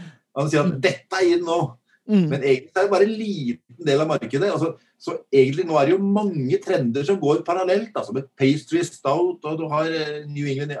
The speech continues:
Speaker 1: I P A, I P A, og, og det er sånn virvar av <laughs>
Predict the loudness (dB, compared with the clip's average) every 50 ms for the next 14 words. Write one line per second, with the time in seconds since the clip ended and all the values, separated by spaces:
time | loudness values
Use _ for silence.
0 | -10 -12 -12 -10 -6 -2 0 2 2 0 0 -4 -6 -6 -6 -4 -4 -4 -4 -2
1 | -2 -2 -4 -4 -6 -8 _ _ _ _ _ _ _ _ _ _ _ -14 -12 -12
2 | -12 -12 -14 -14 -16 -16 -12 -8 -4 -2 0 2 2 2 0 -4 -12 -16 _ _
3 | _ _ _ _ _ _ _ _ _ _ -16 -16 -14 -12 -12 -12 -6 0 2 2
4 | 2 2 0 0 2 4 4 4 4 2 -2 -4 -8 -8 -6 -4 -4 -4 -2 -2
5 | -4 -4 -6 -10